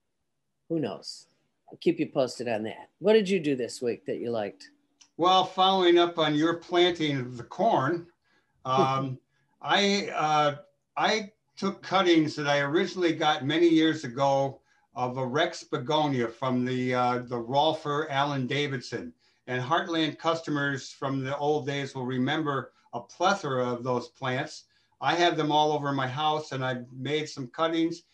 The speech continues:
Speaker 2: and I actually planted a bunch of them this week so I can give some away as gifts, including to you, Katie. And, uh, the other good thing that happened in my life is I've remained consistent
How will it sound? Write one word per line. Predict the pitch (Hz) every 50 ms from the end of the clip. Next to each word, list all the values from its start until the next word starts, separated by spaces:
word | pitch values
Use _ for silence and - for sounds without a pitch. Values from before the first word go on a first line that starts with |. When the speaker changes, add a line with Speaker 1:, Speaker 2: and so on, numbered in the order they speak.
| _ _ _ -
Speaker 2:
and | 131 135
I | 143
actually | 151 156 156 - - 143 123
planted | - - - - 165 170 170 170 165 151 139
a | 143
bunch | 123 - 139 139 135 135 -
of | 143
them | 131 131 131 131
this | 131 135 127 - -
week | 151 160 156 156 160
so | - 131 127
I | 127 123
can | - - 123 117
give | 131 147 143 135 131
some | - - 147 143 143 135
away | 127 135 139 135 135 123 - _ _ _ _ _ -
as | 131 127 120 - 117
gifts, | - 170 196 165 - - - - - 120
including | 110 104 - - 139 131 127 127 120
to | - 123
you, | 120 131 175 202 - -
Katie. | 113 110 107 107 123 165 - - _ _ _ _ _ _ _ -
And, | 147 160 196 180 151 143 143 160 196 196 - - _ _ _ _ - -
uh, | 135 131 131 135 135 135 135
the | 127 135 151
other | 170 196 185
good | 165 165 156 156
thing | - 160 151 151 147
that | 147 147 127
happened | 123 143 147 143 143 139 139
in | 135 135
my | 135 135 135
life | 135 139 143 151 156 156 -
is | 131 117 -
I've | 135 131 131 123 131
remained | 139 139 139 143 147 156 151 151 -
consistent | 135 127 120 - - 190 185 180 - - 151 151 160 -